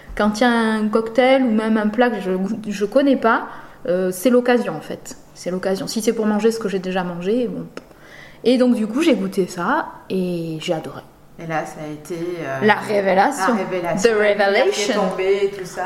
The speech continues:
Speaker 1: Ah ben, j'ai dit, j'ai trouvé mon cocktail. Parce que très longtemps, euh, j'ai été,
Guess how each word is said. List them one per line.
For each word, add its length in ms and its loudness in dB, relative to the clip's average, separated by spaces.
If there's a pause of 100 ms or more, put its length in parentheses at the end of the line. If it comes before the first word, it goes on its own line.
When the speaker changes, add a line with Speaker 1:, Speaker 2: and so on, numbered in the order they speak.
(140)
Speaker 1:
Ah 120 4
ben, 160 2
j'ai 120 -2
dit, 180 -2
j'ai 160 2
trouvé 260 0
mon 160 0
cocktail. 400 0
Parce 160 2
que 100 2
très 260 0
longtemps, 500 0
euh, 360 4
j'ai 180 4
été, 240 0